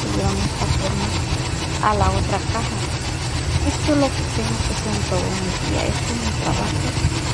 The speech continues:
Nomás un poco de calor y sol, pero bien abrigada no me pasa nada. Así que, gente, bendiciones aquí en mi trabajo.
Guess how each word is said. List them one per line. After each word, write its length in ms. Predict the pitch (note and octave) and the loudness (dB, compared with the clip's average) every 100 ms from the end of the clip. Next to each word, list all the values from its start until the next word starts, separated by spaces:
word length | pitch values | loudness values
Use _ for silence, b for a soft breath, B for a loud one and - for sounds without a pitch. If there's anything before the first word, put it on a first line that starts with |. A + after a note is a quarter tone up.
| - - - - G#3+ | 0 -2 -2 0 2
Nomás 200 | G3+ G3 | 2 0
un 140 | - - | -2 0
poco 240 | F#3+ - G3 | 0 2 0
de 100 | G3+ | 2
calor 340 | - G#3 B3 C4+ | 0 2 2 2
y 520 | - - - - - - | 0 -2 -2 0 0 0
sol, 220 | G#3+ A#3+ C#4+ - - | 0 2 0 -2 0
pero 240 | A#4+ - - - - | 0 2 0 0 -2
bien 140 | A3+ A#3+ | 0 2
abrigada 540 | B3 - A3+ G#3 G#3 G#3+ - - - - - - - - | 2 2 2 2 2 0 -2 -2 -2 -2 -2 -2 -2 0
no 80 | G#3+ G3+ | 0 0
me 120 | G3+ F#3+ | -2 0
pasa 280 | E3+ - E3 | 0 2 0
nada. 240 | - - | 0 0
Así 260 | - - - | 0 0 2
que, 60 | G#3+ | 2
gente, 280 | G#3+ G#3+ - A3 | 2 0 0 0
bendiciones 640 | G3+ F#3+ F3 - F3+ G#3 - F3+ | 0 0 0 0 0 0 0 0
aquí 360 | F#3 F3 - F#3 | 2 2 2 2
en 160 | F#3+ - | 2 2
mi 100 | - F#3+ - | 2 2 2
trabajo. 360 | F3+ C#3+ - | 2 2 2